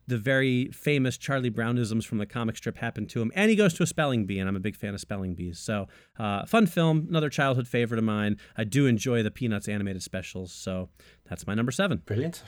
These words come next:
Speaker 2: I'm glad I made your list. I do like a bit of Charlie Brown.
Speaker 1: Yeah, it's always fun.
Speaker 2: Yeah. My number seven is The Bride Wore Black, which is a, a film by Francois Truffaut starring Jean Moreau, Charles Denner, and Alexandra Stewart. And this one, it follows a woman who, uh,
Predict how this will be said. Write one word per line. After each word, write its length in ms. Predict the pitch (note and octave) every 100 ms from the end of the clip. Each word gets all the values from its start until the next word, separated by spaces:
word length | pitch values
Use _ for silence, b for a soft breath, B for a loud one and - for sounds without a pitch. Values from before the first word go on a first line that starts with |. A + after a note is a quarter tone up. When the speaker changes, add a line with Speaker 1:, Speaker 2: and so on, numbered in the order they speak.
| -
Speaker 2:
I'm 80 | A2
glad 140 | G#2+ A2+
I 20 |
made 220 | A2+ A2
your 120 | A#2
list. 180 | B2+ A2+
I 20 |
do 80 | D#3
like 160 | B2 A#2+
a 40 |
bit 100 | A#2
of 40 |
Charlie 240 | - A2 F2+
Brown. 220 | F2+ F2 - _ _ -
Speaker 1:
Yeah, 340 | D4+ G#2+ D#2+
it's 100 | -
always 200 | G3 G#2
fun. 280 | - A2+ G2+ -
Speaker 2:
Yeah. 60 | -
My 100 | F3
number 140 | E3+
seven 340 | - E3+ E3 D3+
is 140 | C3+
The 60 | A2+
Bride 320 | D#3+ D3+ B2+
Wore 220 | C#3 A#2+
Black, 320 | B2+ C#3 -
which 220 | - -
is 180 | C3+ G#2+
a, 260 | A#2+ A2+ A2 B B
a 40 | A2
film 220 | D3 C#3
by 160 | C3 A#2
Francois 420 | C#3 C3 - C3
Truffaut 380 | - C#3 D#3+ D3+
starring 360 | D3+ C3 B2+
Jean 200 | G#2+ C3
Moreau, 380 | B2+ B2+ C3+ C#3 B B -
Charles 280 | - C3 A2+
Denner, 360 | C#3+ C#3 C#3 -
and 80 | B2
Alexandra 420 | B2 A2+ A#2+ A2
Stewart. 520 | G#2+ - D#3 F#3+ - - b b b b
And 180 | C3 C3
this 180 | D#3 -
one, 120 | D3
it 60 | -
follows 320 | E3 D#3 C3+
a 60 |
woman 400 | B2+ C#3 D#3+ E3 - _ _ _ - -
who, 220 | B2+ A#2+
uh, 420 | A#2 A#2 A2+ A2+